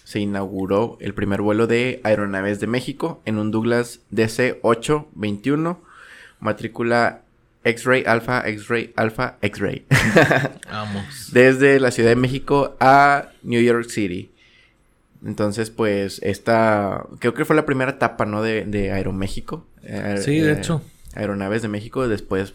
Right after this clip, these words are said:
Speaker 1: cambiarían de, de razón, de nombre, de denominación, si se puede decir. Pero, pues, es una fecha que está marcada en,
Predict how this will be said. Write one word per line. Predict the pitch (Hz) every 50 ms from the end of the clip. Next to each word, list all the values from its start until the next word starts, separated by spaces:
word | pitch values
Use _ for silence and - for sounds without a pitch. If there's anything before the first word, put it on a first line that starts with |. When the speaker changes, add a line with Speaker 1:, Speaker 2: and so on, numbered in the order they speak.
| -
Speaker 1:
cambiarían | - 107 104 101 101 95 92 95 90 95 98 104
de, | 104 98 95 90 95 -
de | - 90 95 92
razón, | - 90 - - 85 - -
de | 101 95
nombre, | 98 95 98 110 113 120
de | 113 107 101 101 95
denominación, | 95 101 104 101 98 95 95 95 92 92 92 98 98 104
si | 101
se | - 104
puede | - - 98 107 110 110
decir. | 101 104 - 127 127 - - - - - - - - - - 117 - - -
Pero, | 147 156 160 160 160 -
pues, | 131 120 113 120
es | 117 110 107 - - - -
una | 113 113 113 113 117 120 120 120 113 107 104 90 78 73 - - - _ _ _ _ _ _ _ _
fecha | - 123 123 120 - 127 117 120 117
que | -
está | 104 - - 104
marcada | 101 98 101 98 - - 113 107 104 104 104 107 107 107 -
en, | - 107 98 101 95 95 95 98 101